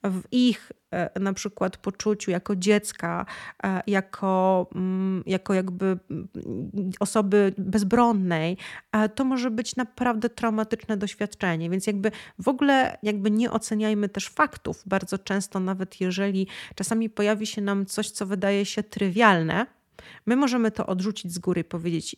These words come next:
jako osoby dorosłe teraz z tej perspektywy, że nie, no to w ogóle, mm, to była jakaś pierdoła, to w ogóle nie mogło mieć na mnie takiego wpływu, a jednak miało. Więc, e, bardzo ważne jest to, słuchajcie,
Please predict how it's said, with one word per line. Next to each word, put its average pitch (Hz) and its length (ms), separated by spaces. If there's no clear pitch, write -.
jako 156 240
osoby 180 320
dorosłe 202 480
teraz 165 280
z - 60
tej 175 140
perspektywy, 185 640
że 185 140
nie, 269 260
no 208 80
to 202 120
w 185 80
ogóle, 185 220
mm, 180 340
to 214 80
była 190 100
jakaś 170 220
pierdoła, 185 540
to 160 120
w 160 40
ogóle 165 220
nie 165 120
mogło 165 280
mieć 160 180
na 160 120
mnie 160 120
takiego 160 360
wpływu, 170 580
a 190 60
jednak 190 260
miało. 196 460
Więc, 190 400
e, 104 200
bardzo 190 380
ważne 170 340
jest - 240
to, 165 120
słuchajcie, 185 680